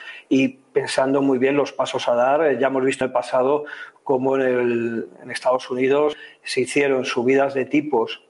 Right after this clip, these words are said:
eh, ma-, mayores de lo previsto, que acabó en un ralentización, es la ralentización del crecimiento económico superior a lo esperado y que tuvieron que rectificar rápidamente, ¿no? Para no llegar a una recesión, con lo cual, eh, sí que vemos que, que, que lo tienen complicado.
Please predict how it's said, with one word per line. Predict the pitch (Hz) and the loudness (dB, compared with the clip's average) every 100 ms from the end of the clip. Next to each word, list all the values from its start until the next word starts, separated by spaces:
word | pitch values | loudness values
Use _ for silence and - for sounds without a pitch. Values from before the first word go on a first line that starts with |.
| _ | _
eh, | 131 120 120 117 123 131 - - _ _ _ _ _ 208 - | -4 0 0 0 -4 -6 -14 -20 _ _ _ _ _ -20 -16
ma-, | 131 127 123 127 | -4 0 0 0
mayores | 123 131 151 143 127 | 0 2 2 2 2
de | 127 | 2
lo | 117 | 2
previsto, | - 123 139 139 160 165 - - - | 0 0 0 0 0 -2 -4 -16 -2
que | |
acabó | 120 - 117 131 | -2 2 2 2
en | 131 | 0
un | 131 | 0
ralentización, | 131 131 131 131 131 131 131 | 0 0 0 0 -2 0 0
es | 135 | 2
la | |
ralentización | 127 123 123 120 131 143 131 127 123 117 - 147 | 2 2 0 0 0 0 0 2 0 -2 -2 -2
del | 131 | -2
crecimiento | 127 127 127 131 | -2 -2 -2 0
económico | 127 127 131 135 | 0 0 -2 -4
superior | 131 127 123 | -4 0 2
a | |
lo | 127 | 2
esperado | 127 - 131 147 | 0 0 2 2
y | 165 | 2
que | 143 | 0
tuvieron | 113 120 120 | -2 -2 -2
que | |
rectificar | 120 120 117 117 131 123 - - - - | -2 -2 -6 -4 0 0 -2 -14 -20 -2
rápidamente, | 135 131 113 113 139 143 117 | -2 0 -2 0 -2 -2 -2
¿no? | 135 | 0
Para | 135 110 | 0 -2
no | 120 | -2
llegar | 123 123 | 0 0
a | 120 | 0
una | 117 | -2
recesión, | 117 110 - - 127 | -4 -6 -6 -2 0
con | 117 113 | 0 -2
lo | 113 | 0
cual, | 123 127 127 - - - - - _ - - - - | 0 0 -2 -12 -20 -20 -20 -20 _ -4 -2 0 0
eh, | - 139 131 | 0 2 2
sí | 131 151 | 0 0
que | 151 | 0
vemos | 135 135 135 135 135 | 0 2 2 0 -2
que, | - 139 123 117 | -2 0 0 0
que, | 117 110 | 0 -2
que | 110 110 | 0 0
lo | 113 | 0
tienen | 113 120 120 113 | 0 0 0 0
complicado. | 120 110 104 98 95 - | -2 -4 -6 -4 -4 -6